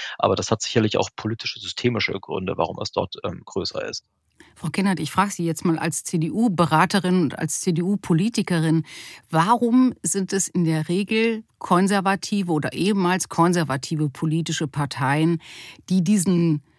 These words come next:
Speaker 2: Schwung ins wirklich unangenehm, äh, Rechte, ins Nationalistische nehmen? Das war in den U S A so, in Frankreich. Boris Johnson können wir vielleicht auch noch dazu zählen. Warum ist das so? Sind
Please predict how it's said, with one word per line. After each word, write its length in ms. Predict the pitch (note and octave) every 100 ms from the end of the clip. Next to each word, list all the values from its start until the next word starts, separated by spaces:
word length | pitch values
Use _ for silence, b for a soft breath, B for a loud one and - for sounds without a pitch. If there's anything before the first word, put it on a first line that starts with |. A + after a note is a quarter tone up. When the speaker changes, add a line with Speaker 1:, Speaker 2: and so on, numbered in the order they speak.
| _
Speaker 2:
Schwung 540 | - - G3+ A#3 A#3+
ins 540 | - F#3 F#3 F3+ - - _ -
wirklich 680 | F3 F3+ G#3 G#3+ G#3+ F3 -
unangenehm, 920 | G3 F#3 F#3+ F3 E3+ E3+ E3+ E3+ D3+ _ - -
äh, 120 | -
Rechte, 720 | F3+ E3+ E3 F3 E3 - G3
ins 480 | E3+ - E3+ E3+ -
Nationalistische 1080 | E3+ F3 - F3 D#3+ D#3+ D#3+ - D#3+ - D3
nehmen? 420 | D3+ C#3+ C3+ B2
Das 240 | B2+ B2+
war 200 | C#3+ D3
in 100 | -
den 160 | D3 G#2
U 80 | D3
S 160 | D3
A 200 | - G3
so, 260 | G3+ G3 F#3+
in 100 | -
Frankreich. 800 | - D#3 E3+ - D#3+ D#3+ D#3+ - B B B B
Boris 300 | D#3 D3+ D#3
Johnson 380 | C#3+ E3+ - E3
können 180 | F3 D3+
wir 80 | D3
vielleicht 300 | - D3+ -
auch 100 | F#3
noch 160 | F#3
dazu 400 | E3+ E3+ - F#3
zählen. 460 | - - D#3 D#3 D#3 B B B
Warum 260 | E3+ A3+
ist 180 | G3 -
das 140 | D#3+ -
so? 140 | D#3
Sind 380 | D#3 E3+ D#3